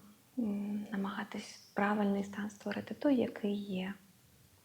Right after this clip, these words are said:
Завжди варто починати і закінчувати там, де ви є насправді.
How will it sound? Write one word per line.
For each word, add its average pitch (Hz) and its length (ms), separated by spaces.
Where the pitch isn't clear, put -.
Завжди - 380
варто 202 460
починати 196 640
і 196 40
закінчувати 214 720
там, 214 380
де 208 140
ви 202 140
є 202 140
насправді. - 640